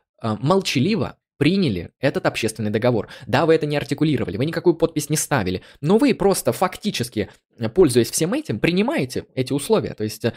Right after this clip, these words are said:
оно, вы не против. Да, вы буквально не против. И молчаливое согласие это ответочка Лока в сторону Юма. То есть люди, когда они рождаются в государстве, они начинаются пол-, начинают пользоваться его благами,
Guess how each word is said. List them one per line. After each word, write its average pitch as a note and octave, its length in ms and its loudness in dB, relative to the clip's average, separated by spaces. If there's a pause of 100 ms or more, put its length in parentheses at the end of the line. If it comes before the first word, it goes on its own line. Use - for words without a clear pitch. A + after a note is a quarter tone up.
(160)
оно, F#3+ 180 -2
вы G#3 100 0
не C4+ 60 -4
против. A3 380 -2 (140)
Да, F#2 180 -6
вы C3+ 100 -4
буквально D3+ 380 -4
не G#3 140 -2
против. C3 400 0 (260)
И A#2+ 460 2 (100)
молчаливое C3+ 500 2
согласие B2+ 600 -4 (220)
это B2+ 220 -2
ответочка C#3 560 -2
Лока C#3 420 0 (100)
в C3 320 2
сторону B2+ 520 0
Юма. A#2+ 380 0
То F2+ 60 -10
есть F2+ 180 -10
люди, D3+ 260 2
когда G#2+ 260 0
они A2+ 260 -2 (180)
рождаются A#2+ 400 2
в G2+ 40 -6
государстве, A#2+ 460 -4
они A2 100 -2
начинаются G#2+ 420 -4
пол-, B2 260 2
начинают A2+ 380 -2
пользоваться G#2 380 0
его G#2+ 140 0
благами, A2+ 480 0